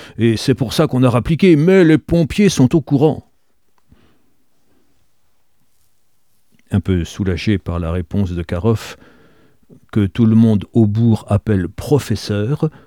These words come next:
sans qu'il soit en possession du moindre diplôme. Karoff est manutentionnaire à mi-temps dans une fabrique de cajots pour chou-fleurs, mais il a la réputation de savoir réfléchir et de trouver toujours réponse à tout.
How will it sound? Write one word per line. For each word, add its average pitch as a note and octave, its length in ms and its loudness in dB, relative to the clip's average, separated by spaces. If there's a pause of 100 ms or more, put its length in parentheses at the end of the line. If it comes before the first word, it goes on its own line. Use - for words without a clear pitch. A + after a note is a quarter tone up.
(800)
sans - 260 0
qu'il A2 180 -2
soit A#2+ 240 0
en G#2 80 0
possession A#2+ 540 0
du F#2+ 120 -2
moindre G#2 440 2
diplôme. F#2 540 -8 (1400)
Karoff G#2 340 0
est G2 40 0
manutentionnaire G2+ 800 2
à F#2+ 80 0
mi-temps G#2 340 2
dans F#2+ 120 0
une F#2+ 140 -2
fabrique G2 360 -2
de F#2 100 -4
cajots G2+ 380 0
pour F#2+ 200 -8
chou-fleurs, A#2 520 -4 (260)
mais G#2+ 140 2
il G#2+ 180 4
a A2+ 60 4
la G#2 100 4
réputation G#2+ 580 0
de G2+ 100 2
savoir G2 340 -2
réfléchir A2+ 600 -4
et G2+ 60 0
de G2 80 2
trouver A2 320 0
toujours G#2 400 -2
réponse G#2+ 400 -2
à G2+ 80 0
tout. F2+ 260 -6